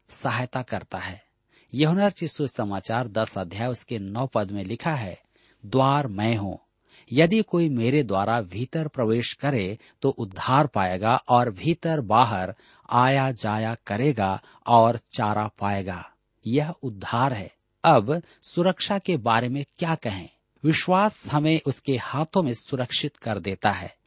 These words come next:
यूहन्ना रचित सुसमाचार दस अध्याय उसके सत्ताईस और अट्ठाईस पद में यीशु ने कहा, "मेरी भेड़ें मेरा शब्द सुनती हैं, मैं उन्हें जानता हूँ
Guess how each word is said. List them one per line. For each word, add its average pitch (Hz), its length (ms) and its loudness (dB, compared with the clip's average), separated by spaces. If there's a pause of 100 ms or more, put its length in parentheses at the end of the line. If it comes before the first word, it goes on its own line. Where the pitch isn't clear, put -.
(120)
यूहन्ना 180 320 4
रचित 156 220 -6
सुसमाचार 110 880 -6
दस 113 380 0
अध्याय 117 480 -2 (260)
उसके 143 340 -2
सत्ताईस 156 640 0
और 143 120 0
अट्ठाईस - 600 -4
पद 147 160 8
में 92 240 -8 (360)
यीशु 156 300 2
ने 120 180 0
कहा, 120 420 0 (340)
"मेरी 175 460 2
भेड़ें 110 480 0 (180)
मेरा 127 380 4
शब्द 135 420 -2
सुनती 117 460 -4
हैं, 98 280 -8 (440)
मैं 165 180 6
उन्हें 151 320 -2
जानता 131 440 0
हूँ 90 300 -4